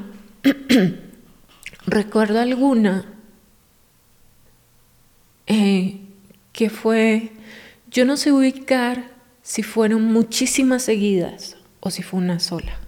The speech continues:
pero esto duró casi todo un día. Yo estuve, em, o me tuve que quedar en la sala con mi esposo. Em,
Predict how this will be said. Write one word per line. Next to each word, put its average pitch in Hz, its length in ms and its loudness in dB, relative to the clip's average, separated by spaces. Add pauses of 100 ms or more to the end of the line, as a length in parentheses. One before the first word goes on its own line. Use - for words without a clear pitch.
(1500)
pero 202 160 0
esto 208 280 0
duró 233 440 0
casi 208 420 -4 (300)
todo 196 720 0 (320)
un 196 280 4
día. 202 400 2 (1600)
Yo 196 240 2
estuve, 220 960 0 (540)
em, 180 800 0 (1300)
o 202 100 0
me 196 140 4
tuve 262 360 2
que 190 160 -8
quedar 185 400 -2
en 185 260 -2
la 180 140 -4
sala 180 540 -4
con 170 220 -10
mi 165 120 -6
esposo. 202 560 -10 (1700)
Em, 185 880 4